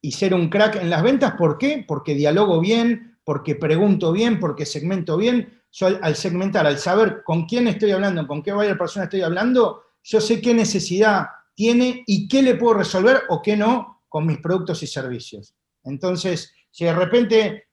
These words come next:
a mí me, me escribe un, un panadero, este, y digo, "Y no sé, la verdad que panadería,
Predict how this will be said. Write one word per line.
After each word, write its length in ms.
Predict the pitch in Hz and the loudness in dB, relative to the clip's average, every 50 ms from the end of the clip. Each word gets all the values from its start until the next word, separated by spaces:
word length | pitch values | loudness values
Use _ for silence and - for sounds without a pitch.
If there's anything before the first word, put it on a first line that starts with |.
| _ | _
a 120 | - 156 170 | -4 -2 0
mí 180 | 190 202 208 | 0 2 2
me, 680 | 208 202 202 196 190 190 190 185 185 180 180 180 170 175 175 | 4 4 4 4 2 0 -2 -2 -2 -2 -2 -2 -4 -4 -2
me 100 | 170 160 | -4 -4
escribe 340 | 165 - 214 208 214 214 208 | -2 -2 0 2 4 4 4
un, 220 | 202 202 208 202 | 4 4 2 2
un 160 | - 208 202 202 | 2 2 4 4
panadero, 800 | 208 196 190 202 214 226 220 208 185 190 202 214 214 - - _ _ _ _ _ | 4 4 4 4 6 6 6 6 6 2 0 -2 -4 -8 -16 _ _ _ _ _
este, 880 | - 143 127 127 - _ - 147 135 135 135 135 131 127 127 123 123 - _ _ _ _ | -12 -12 -12 -12 -14 _ -8 -6 -6 -4 -6 -6 -6 -8 -8 -10 -12 -16 _ _ _ _
y 120 | - 156 180 | -8 -6 -2
digo, 180 | 202 202 208 | 0 2 2
"Y 160 | 220 226 226 220 | 2 2 2 0
no 100 | 220 208 | 0 -2
sé, 240 | 208 - 247 226 | -2 0 2 2
la 140 | 190 175 160 | 4 4 2
verdad 260 | 156 165 175 208 214 | 2 0 0 -2 -2
que 280 | 196 196 180 165 - - _ _ _ _ | -2 -2 -4 -4 -6 -10 _ _ _ _
panadería, 960 | _ - 160 170 165 165 165 170 175 190 226 240 240 233 214 202 196 185 160 | _ -2 0 0 2 2 2 2 2 2 2 4 4 4 4 4 2 0 -2